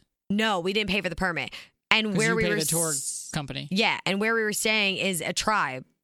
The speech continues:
Speaker 1: a Supai tribe owns that
Speaker 2: Supai.
Speaker 1: area. So they own it and they allow people to come with a permit. So it's probably around the same kind of idea
Speaker 2: So it's
Speaker 1: that
Speaker 2: like
Speaker 1: they do
Speaker 2: renting
Speaker 1: there.
Speaker 2: out your apartment,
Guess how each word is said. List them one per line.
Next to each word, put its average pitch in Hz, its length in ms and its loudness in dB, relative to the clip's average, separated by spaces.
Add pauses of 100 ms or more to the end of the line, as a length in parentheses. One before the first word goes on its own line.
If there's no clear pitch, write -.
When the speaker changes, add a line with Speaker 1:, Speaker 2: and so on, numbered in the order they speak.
(240)
Speaker 1:
a - 60 -2
Supai 190 400 0
tribe 131 360 -4 (280)
owns 190 260 2
that 156 140 2
Speaker 2:
Supai. 160 100 0
Speaker 1:
area. 135 280 -4 (360)
So - 160 2
they 180 260 0
own 233 260 0
it 160 160 0
and 185 120 0
they 185 80 2
allow 175 360 2
people 165 260 -6
to 165 80 -4
come 151 460 -2 (360)
with 190 160 -2
a 170 60 -2
permit. 170 360 -2
So - 100 2
it's 180 100 -4
probably 226 420 -2
around 175 320 0
the 170 60 -6
same 175 200 -2
kind 165 160 -4
of 160 80 -6
idea 156 320 -2
Speaker 2:
So 180 60 0
it's 160 100 -2
Speaker 1:
that 175 60 0
Speaker 2:
like 170 80 -4
Speaker 1:
they 147 80 -4
do 156 40 -2
Speaker 2:
renting 156 240 -2
Speaker 1:
there. 151 80 -2
Speaker 2:
out 143 100 -4
your 139 100 -4
apartment, 139 460 -6